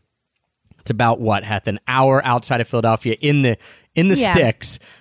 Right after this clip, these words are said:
Speaker 1: Um,
Speaker 2: It's
Speaker 1: and
Speaker 2: in the countryside. You, I mean, you would never stumble upon it. You have to know where it is to go
Speaker 1: Uh,
Speaker 2: there.
Speaker 1: it's only open Thursday, Friday, Saturday, and Sunday,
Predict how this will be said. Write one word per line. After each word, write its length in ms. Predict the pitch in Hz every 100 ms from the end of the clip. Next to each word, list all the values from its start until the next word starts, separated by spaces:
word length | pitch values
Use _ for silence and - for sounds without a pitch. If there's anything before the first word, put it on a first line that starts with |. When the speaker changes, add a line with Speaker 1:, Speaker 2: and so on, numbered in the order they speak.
| _ -
Speaker 1:
Um, 480 | 127 123 123 127 139
Speaker 2:
It's 100 | 269
Speaker 1:
and 220 | 131 131
Speaker 2:
in 160 | 349 339
the 80 | 285
countryside. 640 | 277 254 226 202 185 165
You, 100 | 185 -
I 60 |
mean, 120 | 254 269
you 100 | 277
would 120 | 262
never 220 | 277 262
stumble 440 | - 233 226 208
upon 360 | 185 160 170 135
it. 100 | -
You 120 | 185
have 240 | 190 214 -
to 100 | 214
know 540 | 202 196 185 180 180
where 360 | 170 185 180 180
it 100 | 156
is 480 | 131 127 - - - _
to 80 | -
go 140 | 160
Speaker 1:
Uh, 20 | 123
Speaker 2:
there. 220 | 50 -
Speaker 1:
it's 120 | - 135
only 180 | 131
open 240 | 135 147 127
Thursday, 340 | 135 135 143
Friday, 380 | - 135 127 120
Saturday, 760 | - 131 120 123 120 120 113 113
and 220 | 113 107
Sunday, 960 | - - - 127 117 98 90 90 131